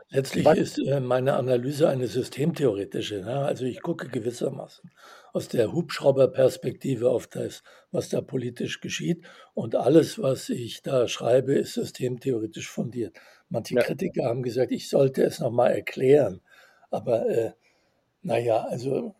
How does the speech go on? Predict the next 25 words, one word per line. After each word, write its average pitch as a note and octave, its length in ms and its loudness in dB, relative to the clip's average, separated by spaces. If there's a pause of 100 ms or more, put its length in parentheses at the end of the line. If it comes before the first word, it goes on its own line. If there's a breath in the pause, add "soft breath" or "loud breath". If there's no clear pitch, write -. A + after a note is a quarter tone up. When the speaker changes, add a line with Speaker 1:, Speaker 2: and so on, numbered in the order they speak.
Speaker 1:
das G#2 180 -8
wäre B2 140 4
dann C3+ 160 0
ein A#2+ 160 2
anderes C3 360 2
Buch. D#3+ 240 -2
Ich G#2+ 140 -8
wollte C3+ 200 -2
ja A#2+ 60 -2
kein, B2 460 -4
wollte, C3+ 400 -6
das - 200 -10
ist - 140 -10
ja D3 100 -4
eher B2 340 2
sozusagen A#2 680 -4
eine, A2 400 -8
eine A2 220 -6
Streitschrift, - 920 -6
die A#2+ 100 -8
man A#2 260 -4
entweder B2+ 400 -4
versteht - 520 -4
oder - 200 -2
nicht. D#3+ 220 -4